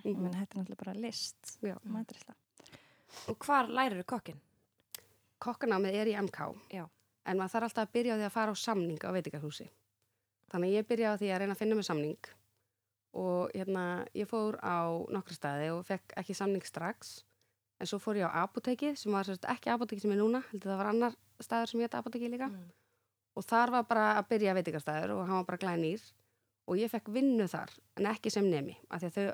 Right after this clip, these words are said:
Speaker 2: ætluðu ekki að vera með nema. Og svo bara byrjaði ég að vinna á vaktinni þar og fannst þetta bara ótrúlega skemmtilegt.
Speaker 1: Það var sem kokkur eða aðstoðarkokkur?
Speaker 2: Já, það var bara svona aðstoð í
Speaker 1: Mhm.
Speaker 2: eldhúsinu.
Speaker 1: Mhm.
Speaker 2: Og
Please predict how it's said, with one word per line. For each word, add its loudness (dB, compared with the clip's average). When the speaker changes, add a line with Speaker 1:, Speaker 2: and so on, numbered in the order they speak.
Speaker 2:
ætluðu -4
ekki -4
að 0
vera 0
með 0
nema. -8
Og -8
svo 0
bara 4
byrjaði 4
ég 4
að 0
vinna 4
á 4
vaktinni 0
þar -4
og 0
fannst 0
þetta -2
bara 4
ótrúlega -2
skemmtilegt. -8
Speaker 1:
Það -6
var -6
sem -6
kokkur -10
eða -8
aðstoðarkokkur? -6
Speaker 2:
Já, 2
það 6
var 4
bara 0
svona 2
aðstoð 0
í 2
Speaker 1:
Mhm. 0
Speaker 2:
eldhúsinu. -4
Speaker 1:
Mhm. -6
Speaker 2:
Og 2